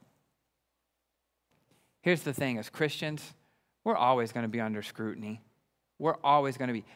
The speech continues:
jealousy, envy. "Oh, you got, you just think you're better than everybody else, right?" How many times have we heard that, you know? Um,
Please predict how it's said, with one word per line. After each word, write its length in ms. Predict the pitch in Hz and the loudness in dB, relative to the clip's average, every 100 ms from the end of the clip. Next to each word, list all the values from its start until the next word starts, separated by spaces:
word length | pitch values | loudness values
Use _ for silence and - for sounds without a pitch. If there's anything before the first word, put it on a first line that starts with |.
| - | -6
jealousy, 580 | 139 147 127 117 117 110 | 4 6 6 2 -6 -6
envy. 320 | 135 135 110 104 | -2 -2 -2 -4
"Oh, 100 | 143 | -4
you 160 | 143 | -2
got, 240 | 180 120 147 | 0 0 -2
you 120 | 165 | -6
just 180 | 156 - | -8 -6
think 220 | 117 - | -6 -6
you're 80 | 156 | -4
better 360 | 123 151 143 | 0 2 0
than 160 | 110 110 | -4 -4
everybody 520 | 107 107 107 104 104 | -4 -4 -4 -4 -2
else, 240 | 104 110 | -2 -2
right?" 280 | 131 139 160 - - | -4 -4 -6 -10 -2
How 100 | 165 | 0
many 160 | 170 165 | 2 0
times 200 | 160 143 | -4 -4
have 80 | |
we 100 | 139 | -4
heard 260 | 135 165 151 | -2 -2 -2
that, 300 | 139 151 85 | -2 -2 -4
you 100 | 104 | -6
know? 240 | 120 143 151 - - - | -6 -6 -8 -18 -12 -2
Um, 400 | 120 113 101 | 0 0 -2